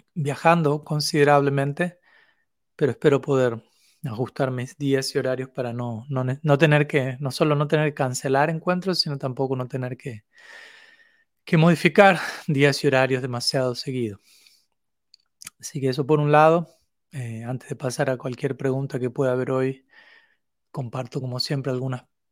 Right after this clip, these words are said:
palabras en relación a esta última semana para extender lo que ha sido mi semana a, a cada uno de ustedes.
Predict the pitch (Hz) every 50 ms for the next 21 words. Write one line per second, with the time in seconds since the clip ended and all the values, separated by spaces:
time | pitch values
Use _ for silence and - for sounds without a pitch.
0 | _ _ - 160 160 165 165 165 160 151 147 143 - - 135 131 131 131 127 -
1 | - 147 135 131 - - 143 135 131 123 147 135 123 123 - - - 139 143 147
2 | 151 147 151 156 - - _ _ _ _ - 123 123 120 123 - _ _ _ _
3 | _ _ _ _ _ _ _ _ _ _ 151 - - - - 135 123 123 123 123
4 | 123 120 123 - _ _ _ _ _ _ _ _ _ _ _ _ _ _ _ _
5 | _ _ _ _ _ - - _ - 147 135 110 143 131 117 - - 151 131 131
6 | 127 127 123 - - 139 131 131 127 123 120 117 - - _ _ _ _ _ _
7 | _ _ _ _ _ _ _ _ _ _ - 147 127 113 110 107 104 101 101 -
8 | _ _ _ _ _ - 143 - 151 135 127 127 135 131 123 123 - _ - 156
9 | 151 156 156 151 151 - - - _